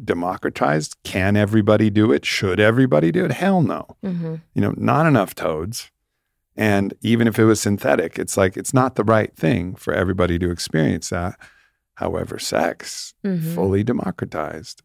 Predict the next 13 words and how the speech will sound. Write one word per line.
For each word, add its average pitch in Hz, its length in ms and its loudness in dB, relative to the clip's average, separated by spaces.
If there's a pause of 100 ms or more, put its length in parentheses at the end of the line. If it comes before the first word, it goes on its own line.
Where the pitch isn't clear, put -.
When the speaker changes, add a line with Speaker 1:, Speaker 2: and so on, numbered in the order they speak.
Speaker 1:
Everybody, 90 480 2
even 92 260 0
if 98 140 -8
you're 104 80 -2
pleasuring 101 440 2
yourself, - 540 -2
Speaker 2:
Yeah, 208 260 -6
even 185 220 -6
your - 0 -
Speaker 1:
can, 190 200 0
Speaker 2:
own 190 60 -2
self-practice. 180 720 -12
Speaker 1:
can 95 540 0